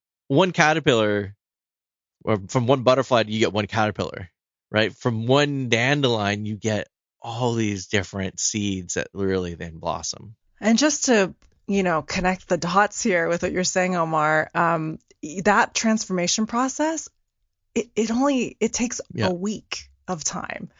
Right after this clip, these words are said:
Speaker 2: So this is a good reminder that, you know, change and transformation can take a long time, or it could be fairly quick. And it just is based on whatever cycle we're in and whatever transformation we're needing right now. And,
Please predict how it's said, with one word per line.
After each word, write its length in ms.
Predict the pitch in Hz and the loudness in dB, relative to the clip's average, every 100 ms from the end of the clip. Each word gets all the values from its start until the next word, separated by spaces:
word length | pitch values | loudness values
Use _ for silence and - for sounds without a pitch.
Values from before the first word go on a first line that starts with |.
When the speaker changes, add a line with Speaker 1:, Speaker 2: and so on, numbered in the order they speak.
| - | -14
Speaker 2:
So 180 | - 214 | 0 4
this 220 | 214 240 | 6 4
is 120 | 262 220 | 2 2
a 80 | 185 | 2
good 200 | 214 196 | 2 0
reminder 480 | 180 160 170 185 170 | 0 0 0 0 0
that, 200 | 151 170 | -2 -4
you 80 | 185 | -4
know, 300 | 170 165 165 _ _ - | -4 -4 -8 _ _ -6
change 520 | - 214 196 202 208 | -4 0 0 0 -2
and 100 | 175 | -4
transformation 600 | 151 185 - 165 170 - 180 | -4 -4 -6 -6 -4 -4 -4
can 180 | 185 170 | -6 -6
take 240 | 180 165 - - _ - | -8 -10 -16 -20 _ -10
a 80 | 170 | -8
long 360 | 165 151 170 | -6 -6 -6
time, 600 | 180 202 220 269 285 294 _ _ _ | -4 -2 0 0 0 -4 _ _ _
or 240 | - 202 | 0 0
it 100 | 190 | 0
could 160 | 254 247 | 0 0
be 120 | 233 | 0
fairly 420 | 220 202 220 208 | 0 0 0 -2
quick. 640 | 156 - 208 302 - - - | -4 -4 -2 0 -2 -6 -6
And 280 | 185 190 185 - | -2 -2 -2 -4
it 140 | 185 | -4
just 400 | 190 202 - - - _ _ _ _ | -2 -4 -4 -8 -10 _ _ _ _
is 180 | - 160 | -6 -4
based 300 | 165 185 - | -2 -2 0
on 120 | 196 | 0
whatever 280 | 180 180 185 | 2 2 0
cycle 400 | 185 196 202 202 | -2 -2 0 0
we're 80 | 185 | 0
in 240 | 156 269 208 | 0 0 0
and 140 | 160 | 0
whatever 400 | 170 175 190 190 | 0 0 0 0
transformation 720 | - 190 185 175 180 - 185 | -2 -2 -2 -4 -2 -2 -2
we're 140 | 170 | -4
needing 420 | 170 196 302 190 156 | -4 -4 -2 -2 0
right 200 | 156 - | -2 -2
now. 400 | - - - - | -4 -2 -4 -2
And, 340 | 170 170 175 | -4 -4 -8